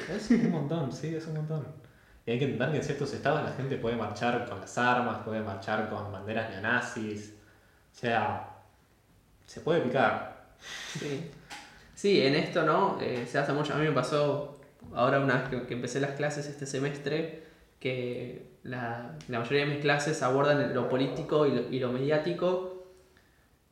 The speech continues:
Speaker 2: Yo recién este año, recién en estos últimos tres meses, entendí el sentimiento de, de la persona estadounidense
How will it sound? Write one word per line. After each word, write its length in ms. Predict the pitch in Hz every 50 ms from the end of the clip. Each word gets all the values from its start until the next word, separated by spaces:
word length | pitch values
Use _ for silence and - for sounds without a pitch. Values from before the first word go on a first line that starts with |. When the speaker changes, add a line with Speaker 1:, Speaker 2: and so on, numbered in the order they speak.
| _ _ -
Speaker 2:
Yo 680 | 160 - - 160 165 175 180 - - - - - - -
recién 400 | - 135 135 135 - 170 180 190
este 280 | 185 - - 160 147
año, 500 | 143 156 175 190 196 196 196 196 175 147
recién 240 | 135 143 - 170 175
en 140 | 175 151 147
estos 260 | 147 147 - 160 156
últimos 400 | 165 160 165 165 151 139 143 139
tres 160 | - 156 151
meses, 540 | 156 165 165 - 196 190 185 - - - - - - - - - -
entendí 1120 | - 147 143 139 139 - 139 139 143 147 147 147 160 175 196 220 247 - - - - - - - - _ - -
el 160 | 151 143 143
sentimiento 1000 | 135 - 151 147 139 - 143 151 156 165 185 208 208 202 208 214 214 208 - 139
de, 360 | 143 143 139 139 135 123 -
de 80 | 135 131
la 160 | 135 131 -
persona 840 | 127 139 - - 160 160 160 160 156 147 139 139 139 127 123 120 123
estadounidense 1160 | 127 127 - - - 131 131 131 131 143 151 170 196 - - 254 233 247 247 - - -